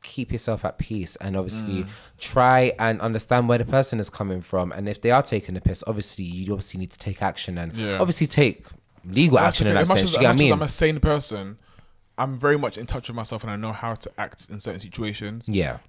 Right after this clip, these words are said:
Speaker 2: But I'm human.
Speaker 1: Mm-hmm.
Speaker 2: It's gonna be a certain moment when I'm like, "You know what? I can't do this no more. I'm gonna have to switch. I'm gonna have to flip, or I'm gonna have to pre-, pre-, pre-, present myself in a way where I haven't been prior."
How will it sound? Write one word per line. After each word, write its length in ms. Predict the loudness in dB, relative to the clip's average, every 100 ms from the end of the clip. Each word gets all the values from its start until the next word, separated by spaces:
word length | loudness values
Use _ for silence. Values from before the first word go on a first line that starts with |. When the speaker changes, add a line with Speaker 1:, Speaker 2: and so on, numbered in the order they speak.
| -4
Speaker 2:
But 300 | -2 -2 -4 _ _ _ _ _ _ -8
I'm 120 | -6
human. 400 | -6 -6 -8 -12 _ _ -10
Speaker 1:
Mm-hmm. 200 | -8 -6
Speaker 2:
It's 140 | -6 -4
gonna 140 | -2
be 80 | -2
a 60 |
certain 280 | -2 -2 -2
moment 340 | -2 -2 -4 -6
when 120 | -6
I'm 140 | -4
like, 200 | -6 -6
"You 80 | -6
know 120 | -6
what? 240 | -6 -8 -10 _ _ _ _
I 80 | -14
can't 360 | -10 -8 -8 -12 _ _ _ _
do 100 | -8
this 180 | -6 -6
no 60 | -10
more. 260 | -10 -12 -10
I'm 120 | -8
gonna 160 | -6 -6
have 100 | -8
to 100 | -8
switch. 420 | -8 -8 -10 -14 -10
I'm 80 |
gonna 100 | -6
have 80 | -6
to 80 | -8
flip, 280 | -10 -8 -6
or 60 | -8
I'm 60 |
gonna 100 | -8
have 80 | -10
to 60 | -8
pre-, 160 | -8 -6 -8
pre-, 140 | -12 _
pre-, 100 | -10 -8
present 280 | -8 -4 -4
myself 340 | -4 -6 -6 -8
in 60 |
a 60 | -4
way 360 | -4 -2 -6 -10 _ _ -8
where 440 | -4 -2 -4 -6 _ _ _ -8
I 60 |
haven't 240 | -4 -4 -2
been 180 | -2 0
prior." 360 | 2 0 -2